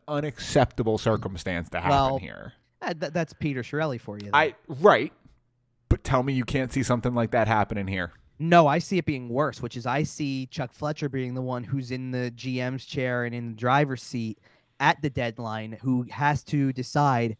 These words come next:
Speaker 2: kind of whether or not they still
Speaker 1: Do,
Speaker 2: think
Speaker 1: do
Speaker 2: they
Speaker 1: I
Speaker 2: can
Speaker 1: general
Speaker 2: go for
Speaker 1: manage,
Speaker 2: it.
Speaker 1: do I general manage for my job?
Speaker 2: I don't even know if it's general manage for your job, because here's the problem with that, what you just said.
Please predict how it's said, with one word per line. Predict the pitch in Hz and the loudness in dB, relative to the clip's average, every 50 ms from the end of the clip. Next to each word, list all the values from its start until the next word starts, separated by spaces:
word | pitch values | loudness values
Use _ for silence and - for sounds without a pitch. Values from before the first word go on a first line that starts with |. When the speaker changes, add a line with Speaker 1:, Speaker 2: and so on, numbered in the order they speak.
| _ _ _ _ _ _ _ - | _ _ _ _ _ _ _ -4
Speaker 2:
kind | 135 143 151 156 151 | -2 0 0 0 -2
of | 139 - | -2 0
whether | 131 147 151 151 151 147 | 0 0 0 2 0 0
or | 143 143 | 0 -2
not | 143 147 147 143 - _ | -2 -4 -4 -4 -6 _
they | - 135 131 127 127 | -6 -4 -4 -4 -6
still | 123 - - - 147 156 156 151 156 | -8 -10 -10 -6 -4 -2 -2 -2 -4
Speaker 1:
Do, | |
Speaker 2:
think | 151 - 151 147 143 | -4 -6 -6 -4 -2
Speaker 1:
do | 143 | 0
Speaker 2:
they | 139 | 0
Speaker 1:
I | 127 131 | 0 0
Speaker 2:
can | 139 127 | 0 0
Speaker 1:
general | - - 143 139 139 156 | -2 0 2 2 2 4
Speaker 2:
go | 135 | 2
for | 135 139 | 2 0
Speaker 1:
manage, | - 113 110 107 - | 0 0 0 -2 -6
Speaker 2:
it. | - - 120 | -10 -8 -6
Speaker 1:
do | 135 135 | -4 -2
I | 135 131 | -2 -2
general | 123 110 123 127 135 131 123 | 0 -2 -2 -2 -2 -2 -2
manage | 117 113 113 113 117 113 107 - | 0 0 0 0 0 -2 -4 -4
for | - - 117 | -4 -4 -2
my | 104 101 98 | -2 -2 -4
job? | 98 87 98 95 82 71 67 - - - - - - _ _ _ _ _ _ _ _ _ _ _ _ _ _ _ _ _ _ _ _ - - - - - - _ _ | -2 -2 -2 -2 -2 -2 -6 -8 -14 -20 -20 -20 -20 _ _ _ _ _ _ _ _ _ _ _ _ _ _ _ _ _ _ _ _ -20 -20 -20 -20 -20 -20 _ _
Speaker 2:
I | - 185 | 0 2
don't | 254 285 | 2 4
even | 269 220 | 2 2
know | 208 | 0
if | 190 185 | 0 -2
it's | 180 - | -2 2
general | - 185 175 170 160 | 4 4 4 4 4
manage | 160 156 151 - | 2 0 0 0
for | - 135 | 0 0
your | 127 131 | 2 2
job, | - 165 180 156 | 2 2 2 2
because | 139 - 131 - | 0 -4 -6 -2
here's | - 147 143 127 | 0 0 2 2
the | - - | 0 0
problem | - 175 175 175 170 151 | 4 6 6 6 6 6
with | 147 - | 2 -2
that, | - - - | -2 -4 -4
what | 143 135 113 | -4 -4 -4
you | 123 120 | -4 -4
just | 117 117 113 - | -6 -6 -6 -4
said. | - 214 180 113 - | -2 -2 -2 -2 -4